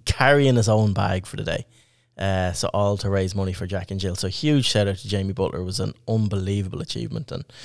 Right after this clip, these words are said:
fair play. Anyone that does want to contribute to that, look up, uh,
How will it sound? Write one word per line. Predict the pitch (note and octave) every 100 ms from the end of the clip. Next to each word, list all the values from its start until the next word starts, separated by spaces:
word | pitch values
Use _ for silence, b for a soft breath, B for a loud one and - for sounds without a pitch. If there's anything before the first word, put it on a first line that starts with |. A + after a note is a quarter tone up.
| B B
fair | - A2+ G#2
play. | A2 G#2
Anyone | C3 C#3 C3 B2
that | A#2 -
does | C3 A#2+
want | A#2+ A2
to | A2+
contribute | - B2+ A#2+ G2+ -
to |
that, | G2 F#2+ -
look | G2+ A2+ A#2 -
up, | G#2+ - -
uh, | F#2+ F2+